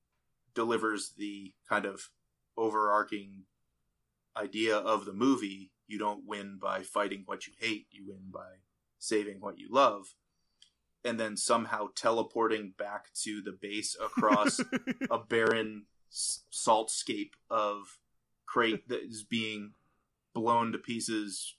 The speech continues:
Speaker 1: as Kylo Ren goes crazy and tries to destroy Luke Skywalker. Like, uh, it's, it's one of the weakest pieces in the movie, to my, in my opinion.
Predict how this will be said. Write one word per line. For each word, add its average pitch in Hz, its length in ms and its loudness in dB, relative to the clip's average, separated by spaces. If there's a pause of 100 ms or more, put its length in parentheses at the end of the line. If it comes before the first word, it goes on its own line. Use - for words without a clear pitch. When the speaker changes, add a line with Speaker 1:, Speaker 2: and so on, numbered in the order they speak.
(140)
Speaker 1:
as 104 440 -2
Kylo 104 360 2
Ren 101 260 -4
goes 101 220 -4
crazy 101 360 -4
and 95 100 -10
tries 101 300 -2
to 104 80 -8
destroy 101 540 -2 (840)
Luke 104 160 0
Skywalker. 107 680 2 (800)
Like, 104 260 -2 (1200)
uh, - 80 -2 (180)
it's, - 260 -2 (140)
it's 123 200 -6
one 127 220 4
of 127 140 2
the 120 100 2
weakest 113 460 -2
pieces 104 640 -6 (1300)
in 113 200 -2
the 107 60 -4
movie, 104 400 -4
to - 140 -6
my, 107 280 -2 (260)
in 113 140 -6
my 107 180 0
opinion. 135 480 -4